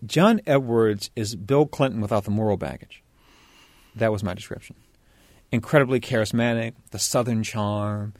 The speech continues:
He could create those head nod moments in an audience, an audience of five thousand. You felt like he was talking to you. Good looking, all those things.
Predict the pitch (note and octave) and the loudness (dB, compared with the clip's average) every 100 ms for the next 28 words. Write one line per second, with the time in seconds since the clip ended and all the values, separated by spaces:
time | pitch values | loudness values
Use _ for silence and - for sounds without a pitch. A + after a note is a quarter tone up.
0 | - - _ - D3 D3+ C#3 - B2+ A#2 | -20 -20 _ -2 -2 0 -4 0 2 2
1 | A#2 G#2+ - C3 A#2 A#2 A2+ G#2 A2 A2 | 0 -2 0 0 2 2 2 0 0 0
2 | G#2 A2 F#2+ - G#2+ A2+ G#2+ G#2 - - | -2 -2 -2 0 0 0 -2 -4 -8 -14
3 | - - - - A#2 A#2 B2 B2+ A2+ - | -20 -20 -18 -2 0 4 4 4 2 -2
4 | G2+ - A#2+ A#2 A2 A#2 A2 A2 A2 G#2+ | -4 2 2 2 0 -2 0 -2 -2 -6
5 | G2+ B2 G#2+ G#2+ A2+ A2 - G2 G2 G2 | -4 0 0 0 -4 -6 -2 -2 -2 -6
6 | F#2+ F#2 G2+ _ _ _ _ _ _ _ | -4 -6 -10 _ _ _ _ _ _ _
7 | - _ - - A#2+ G#2 G2 G2 G2+ G2+ | -20 _ -6 -4 -4 -6 -6 -6 -8 -6
8 | G2+ G2+ - - | -6 -6 -12 -16